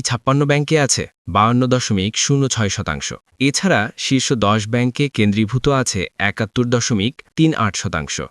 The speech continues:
বাকি আঠাশ দশমিক ছয় দুই শতাংশ আছে একান্ন ব্যাংকে। এভাবে খেলাপি ঋণ কেন্দ্রীভূত হয়ে যাওয়ায় ব্যাংক খাতে ঝুঁকি বেড়েছে।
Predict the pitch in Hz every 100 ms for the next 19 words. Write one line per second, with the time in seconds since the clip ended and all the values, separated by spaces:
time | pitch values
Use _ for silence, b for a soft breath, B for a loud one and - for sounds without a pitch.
0 | _ 92 92 101 - 82 b - 104 98
1 | 123 117 131 - 143 139 - 120 120 127
2 | 127 131 135 123 123 - 139 131 - 73
3 | _ _ 113 120 120 95 80 73 - 60
4 | _ 131 147 160 185 - 131 131 143 160
5 | 151 147 117 110 117 117 135 139 104 113
6 | 123 117 90 117 98 101 - 113 147 120
7 | 110 101 98 78 73